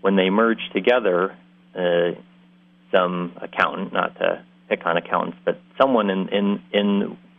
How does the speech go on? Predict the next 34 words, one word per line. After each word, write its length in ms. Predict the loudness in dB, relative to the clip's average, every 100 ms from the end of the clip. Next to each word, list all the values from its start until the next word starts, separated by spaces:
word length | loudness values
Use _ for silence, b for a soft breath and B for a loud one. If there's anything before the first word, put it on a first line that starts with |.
| _ _ _ _ -2
the 300 | 2 2 0 -10 _ -20 -20 _ _ _ _ -2
company 500 | 0 2 0 0 -2 B B _
will 80 | 0
go 180 | 2 2 0
through 140 | 0
that 160 | 2 0
list 160 | -2 -6
and 100 | -4
say, 80 | -2
"Well, 220 | 0 0
we 120 | 2
don't 200 | 2 0
need 180 | -2 -4 -6 -2
two 120 | 0
hundred 360 | 0 0 0 0
varieties. 560 | 2 2 0 -2 -6 -8 0
That's 240 | 0 2
not 240 | 0 -2 -8 -20 -16 -12
as 80 | -12
profitable 680 | 0 0 2 -4 -2 0 0
as 100 | -2
it 120 | -8
could 220 | -4 -4 -2
be." 220 | -6 -6 b b b -2
And 120 | 0
they'll 80 | 0
cut 320 | 0 -4 -2
their 160 | 0 2
list 220 | 0 -2 -8 -2
back 280 | 0 0 0
down 280 | 0 0
and 120 | 0 0
they'll 120 | -2
drop 440 | 0 2 2 -2